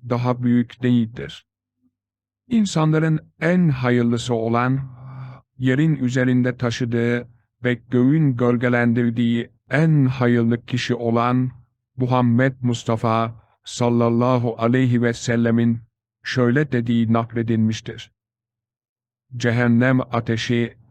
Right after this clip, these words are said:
mümine, 'Ey mümin, savuş git, nurun ateşimi söndürüyor.' diyecek." Müminin cehennemde ateşin alevini söndüren nuru,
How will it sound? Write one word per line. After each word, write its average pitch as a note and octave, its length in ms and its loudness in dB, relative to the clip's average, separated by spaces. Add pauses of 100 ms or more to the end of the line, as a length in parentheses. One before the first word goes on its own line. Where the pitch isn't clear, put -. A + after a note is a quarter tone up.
(120)
mümine, B2 680 0 (480)
'Ey B2 360 2
mümin, A2+ 640 -2 (560)
savuş C#3 460 0
git, C3 480 -4 (520)
nurun B2+ 480 2 (100)
ateşimi B2+ 540 0
söndürüyor.' A2+ 800 0
diyecek." A2 540 -4 (1300)
Müminin C3+ 600 2 (400)
cehennemde B2+ 880 2 (120)
ateşin B2+ 480 0
alevini B2+ 520 2
söndüren A#2+ 680 2
nuru, C3 500 2